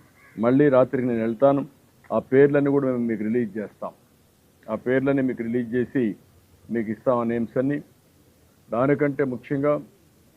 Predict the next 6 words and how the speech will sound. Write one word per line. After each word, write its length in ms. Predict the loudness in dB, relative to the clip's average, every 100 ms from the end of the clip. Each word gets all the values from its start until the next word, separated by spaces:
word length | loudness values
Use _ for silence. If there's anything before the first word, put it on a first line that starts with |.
| _ -8
ఈరోజు 340 | -2 2 2
ఒక 140 | 0 -4
ప్రధానమైన 580 | -2 2 2 0 0 0
బాధ్యతగా 500 | 0 -2 -2 0 0
తీసుకున్నాం. 560 | -2 -6 -6 -4 -4 -8 _ _ _ _ _ _ _ _ _ _ _ _ _
చాలామంది 580 | -2 2 4 2 0 -4